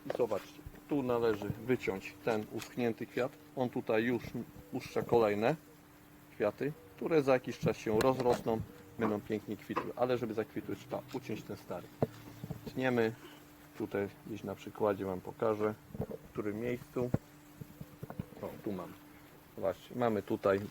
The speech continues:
tam w ogóle staramy się uciąć około centymetra nad odchodzącymi bocznymi. Chociaż te już też są przy-, przekwitłe, po prostu były za późno przycięte i dlatego. Ja, ten już taki jest prawie przekwitły, też ucinamy.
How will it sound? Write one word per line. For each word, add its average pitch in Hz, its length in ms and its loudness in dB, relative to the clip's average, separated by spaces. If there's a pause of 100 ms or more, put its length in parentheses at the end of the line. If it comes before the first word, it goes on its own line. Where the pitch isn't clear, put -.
tam 98 160 0
w 98 40 0
ogóle 98 140 -2
staramy 107 400 4
się 101 280 -2
uciąć 113 380 0
około 120 240 2
centymetra 110 720 2 (280)
nad 110 180 2 (260)
odchodzącymi 107 1600 0
bocznymi. 104 460 -2
Chociaż - 200 -6
te - 80 4
już 101 140 4
też 123 140 2
są 107 160 -2
przy-, - 160 -12 (360)
przekwitłe, 107 560 -4 (400)
po - 60 -6
prostu 104 260 -4
były 98 200 -2
za 113 120 0
późno 98 340 -6
przycięte - 540 -2
i 92 40 -8
dlatego. 95 300 -10 (1200)
Ja, 107 180 -2 (180)
ten 113 140 2
już 104 120 -2 (100)
taki - 200 -6
jest 101 140 -2
prawie 104 300 4 (500)
przekwitły, 117 520 -2
też 135 280 -2
ucinamy. 107 520 2